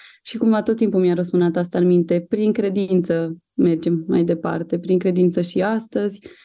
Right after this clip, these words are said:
și, evident, prin credință în Dumnezeu.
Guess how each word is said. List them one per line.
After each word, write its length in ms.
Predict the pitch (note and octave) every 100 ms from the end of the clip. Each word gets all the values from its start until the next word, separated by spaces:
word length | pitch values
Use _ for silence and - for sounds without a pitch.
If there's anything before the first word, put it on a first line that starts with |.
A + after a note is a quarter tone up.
| _ _ _ _ -
și, 540 | - A3+ G#3+ G#3 G3+ -
evident, 640 | G#3 F3+ F3+ F3 E3 - -
prin 200 | F#3+ F3+
credință 420 | F3 F3 E3+ F3
în 100 | F3
Dumnezeu. 680 | E3+ E3+ E3 E3 E3 E3+